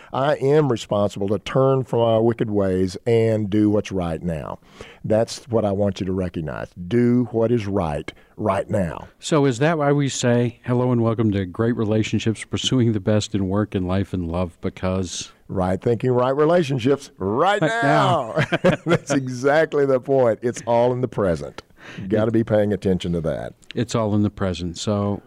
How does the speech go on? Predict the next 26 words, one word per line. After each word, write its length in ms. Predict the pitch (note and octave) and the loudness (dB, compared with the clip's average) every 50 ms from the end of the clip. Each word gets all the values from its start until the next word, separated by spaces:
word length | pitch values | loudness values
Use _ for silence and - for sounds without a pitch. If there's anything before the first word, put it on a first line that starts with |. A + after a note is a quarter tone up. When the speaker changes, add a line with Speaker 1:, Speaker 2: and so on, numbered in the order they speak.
| _ - | _ -8
Speaker 2:
my 320 | G#2+ G2+ G2 G2+ G#2 E2+ - - - _ _ _ - | -6 -4 -4 -4 -4 -6 -8 -16 -20 _ _ _ -10
two 220 | - - C3 B2 | -6 -4 -4 -4
takeaways 680 | A2+ - - A#2+ A2+ - G#2 G2 F#2 E2+ D#2+ F2+ - - | -4 -2 -2 -2 -2 -2 -2 -4 -2 -4 -6 -6 -8 -8
here, 180 | G#2 F#2+ G2 F#2+ | -6 -6 -6 -4
I 140 | F#2 F#2 F#2 | -6 -6 -6
guess, 420 | F2 F#2+ F2+ F2+ F#2+ F#2+ - - G2+ G2 | -6 -8 -6 -6 -6 -8 -10 -12 -14 -10
'cause 200 | - - A2 G#2 | -6 -6 -6 -4
there's 180 | - A2+ G#2+ G#2+ | -4 -4 -2 0
always 240 | A#2+ B2+ C3 B2+ B2 | 2 2 2 2 2
the 120 | C#3+ C#3+ | 2 2
one, 420 | C#3 C3+ C3 B2 A2 G2 F#2 G2 G2 | 2 2 2 2 0 0 -2 -2 -4
but 160 | F2 G#2 G2 | -4 -4 -4
I'm 140 | G#2 G#2 G#2 | -2 -2 0
getting 340 | G#2+ A2 A2 A#2+ A#2 A#2 | 0 0 0 2 0 0
two 180 | A2 - C3 C3 | 0 0 0 0
here. 280 | A#2 F2+ G2 G2+ G2+ G2+ | 0 -2 -4 -4 -4 -4
One 220 | G2 A2 A#2 A#2+ | -4 -2 -2 -2
is 160 | A#2 A2 - | -2 -2 -2
always 300 | A#2 A2+ A#2+ B2 A2+ - | -2 -2 -2 -2 -2 -4
remember 460 | B2 A#2+ A2+ A#2+ B2 A#2 G#2 G#2+ G#2 | -2 -2 0 0 0 0 -2 -2 -4
that 160 | F#2 - G2+ G2+ | -4 -4 -6 -6
I 80 | G#2 | -4
have 160 | G#2 A2 G2+ | -6 -6 -6
a 60 | A2 G#2 | -6 -4
perfect 380 | - C3+ B2+ - - C3 - | -2 -2 -2 -2 -4 -6 -4
God 440 | - C#3 C3+ B2+ G#2+ F#2+ G2 G2+ | -2 -2 0 0 0 -2 -4 -8